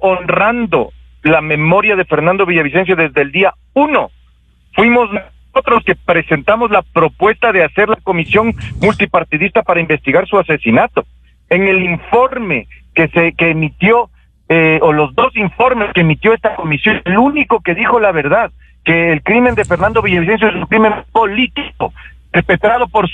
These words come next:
por los, por sus criminales, por sus enemigos políticos, fue Construye. El gobierno nacional,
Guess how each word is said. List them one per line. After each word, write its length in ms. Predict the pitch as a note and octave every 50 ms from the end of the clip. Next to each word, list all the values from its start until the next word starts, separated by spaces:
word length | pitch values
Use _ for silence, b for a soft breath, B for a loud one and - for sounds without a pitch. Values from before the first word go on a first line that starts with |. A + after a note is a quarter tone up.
| - -
por 120 | - F#3 F#3
los, 160 | F3+ F3 D#3+ - B B B B B B _
por 160 | - E3 D#3
sus 160 | - F#3 F#3 -
criminales, 600 | - F#3 F#3 F#3+ F#3 F#3 F3+ G3+ A3+ A#3+ A3+ -
por 180 | - - F#3
sus 160 | - F#3 F#3 E3
enemigos 800 | F3+ E3 E3 D#3+ D#3+ D#3+ E3+ G3 A#3+ B3+ G#3+ G3+ A#3+ A3+ G#3+ - _
políticos, 680 | - F3 E3+ - B3+ B3 - - - - G#3+ G#3+ - - _ _ _ _ _
fue 120 | - C4+
Construye. 680 | - - B3+ G#3+ E3+ - - A#3+ D4+ E4 D4+ C#4+ E3 A2 - b b b _ _
El 120 | - G3+ G#3+
gobierno 560 | - G#3+ G#3+ F#3 A3+ B3 D4 D#4 D#4 D4+ C#4
nacional, 600 | B3+ A#3+ G3+ - G3+ G3+ G#3 B3 C#4+ C4+ G#3 -